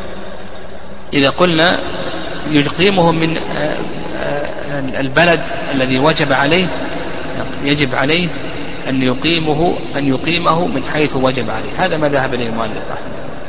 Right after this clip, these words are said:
والرأي الثاني أنه لا يجب، سواء أقامه من البلد الذي وجب عليه، أو أقامه من مكة، أو أقامه من الميقات، أو حتى من عرفات، نعم، آه،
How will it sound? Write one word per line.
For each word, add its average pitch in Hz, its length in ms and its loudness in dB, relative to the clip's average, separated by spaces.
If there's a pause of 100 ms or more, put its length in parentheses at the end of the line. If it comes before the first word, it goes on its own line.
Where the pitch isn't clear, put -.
(720)
والرأي 214 360 6
الثاني 175 420 0
أنه 208 260 0
لا 302 120 2
يجب، - 220 -2 (540)
سواء 135 480 2
أقامه 135 600 2 (640)
من 139 180 4
البلد 131 460 4
الذي 120 280 2
وجب 120 320 0
عليه، - 560 -2
أو 139 180 6
أقامه 131 420 2
من 120 260 0
مكة، 117 360 0 (220)
أو 139 160 6
أقامه 131 420 2
من 127 80 0
الميقات، 117 600 2 (420)
أو 190 200 6
حتى - 380 0
من 143 140 2
عرفات، 135 460 4 (1120)
نعم، 151 200 -4 (140)
آه، 143 180 4